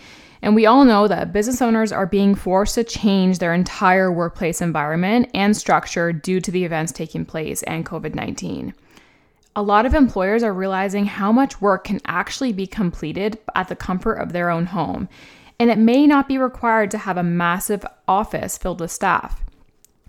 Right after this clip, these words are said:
They're also seeing the decrease in overhead, that they're re-, realizing that it may not be necessary to have such a large office to stay afloat. Employees are realizing and experiencing working from home,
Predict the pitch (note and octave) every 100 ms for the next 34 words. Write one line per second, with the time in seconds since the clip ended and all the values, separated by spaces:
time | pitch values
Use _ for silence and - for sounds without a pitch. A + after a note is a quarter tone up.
0 | - A3 - G3 A3+ B3 B3 G#3 F3+ G3
1 | B3+ B3 G3 G3 A3 A3 - G#3+ F#3 F#3
2 | - - - - - G3 F#3 F#3 F3 G3+
3 | B3+ D4 A3 - - - - F#3 G3 F3
4 | G3 - G#3 A#3 G#3+ G#3+ G#3 G3+ F#3+ F#3+
5 | - G3+ G3+ A#3+ C4 B3+ - - A3 G#3+
6 | G#3 G#3 _ _ _ - F#3+ C4 D#4+ -
7 | E3 D#3+ E3+ G3+ - G3 A3 G#3+ F#3+ F#3
8 | E3 E3+ E3+ F3 - E3 E3 - - -
9 | F#3 F3 E3+ - - - - - - -
10 | _ _ _ _ _ _ _ - _ _
11 | _ - G#3+ - G#3+ E4 G#3+ F#3+ F3+ F3+
12 | G#3 G3+ G3+ G3+ G3+ G3+ G3 - - G3+
13 | G3 G3 G#3+ G3+ F3 F#3+ A3+ A3 A3 G3
14 | - G3+ G#3 B2+